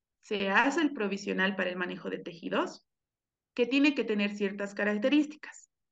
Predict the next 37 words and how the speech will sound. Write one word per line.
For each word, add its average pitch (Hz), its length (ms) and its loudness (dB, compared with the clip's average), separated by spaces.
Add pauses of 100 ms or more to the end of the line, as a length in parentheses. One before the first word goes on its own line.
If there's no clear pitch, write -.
(220)
El 240 160 0
manejo 277 400 2
de 240 140 2
tejidos 214 680 -2
es 214 320 -2
un 214 260 -4
tema 208 260 2
muy 220 380 4
estudiado 185 640 -2
y 180 100 -6
muy 170 240 -8
discutido, 196 640 -4 (460)
¿ya? 190 460 -2 (320)
Su - 120 -4
importancia 269 680 4
no 294 160 4
solo 311 260 0
va 208 100 4
a 214 60 0
radicar 180 380 -2
en 175 160 -4
la 180 60 -4
estética, 233 720 -2 (520)
sino 269 280 4
también 294 320 6
radica 294 640 2 (520)
en 196 380 2
la, 190 800 4 (100)
en 233 120 0
la 233 120 2
posibilidad 240 440 2
de 269 100 0
darle 240 260 -2
buena 240 380 0
higiene 202 360 -2
al 202 120 -2
paciente. - 580 -8